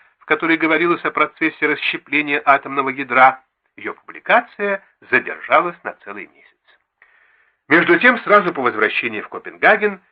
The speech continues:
ещё до того, как в Натурвиссеншафтен была опубликована статья Гана и Штрасмана, Фриш во всех подробностях рассказал Бору о письме Гана и о расчётах количества высвобождающейся энергии,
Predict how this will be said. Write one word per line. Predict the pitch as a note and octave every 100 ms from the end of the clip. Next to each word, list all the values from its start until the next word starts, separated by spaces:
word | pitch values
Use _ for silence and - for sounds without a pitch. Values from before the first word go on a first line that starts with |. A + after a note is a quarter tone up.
| _
ещё | A2 - B2+
до | G#2+ C3 F3
того, | D#3 C#3 D3
как | - G2+ -
в | F#2
Натурвиссеншафтен | A#2 - D3+ B2+ A2 B2 - G#2 - A#2+ A2+ - _ E2+ D2 _ _
была | G#2 A2 A2+
опубликована | - G2 F#2+ A#2+ G#2+ F#2 F2
статья | - G#2 G2 G#2
Гана | F2+ F#2 G2+ D#2+
и | D2+
Штрасмана, | - - G3 - F#3 F3+ F3 - _ _
Фриш | - B2 C3 A3 - -
во | A2+ -
всех | - G2
подробностях | - D2+ E3+ G#3 F#3+ - F3+
рассказал | A2 - - G2+ G3 G#3
Бору | C3+ A#2+ D3+ C#3+ C3+ C3 - -
о | C3+
письме | C3 A#2+ - A2 A2+
Гана | G#2 G#2+ G2 G2 F#2+ - _ _
и | F3
о | A3
расчётах | A3+ A3+ - - C3 E3+ - -
количества | - A2 B2+ A#2+ - D#3 - _ A#2+
высвобождающейся | A#2+ G#2+ F#2+ - B2 D3+ - E3+ - -
энергии, | - G3+ F3+ A#2 F2+ - D2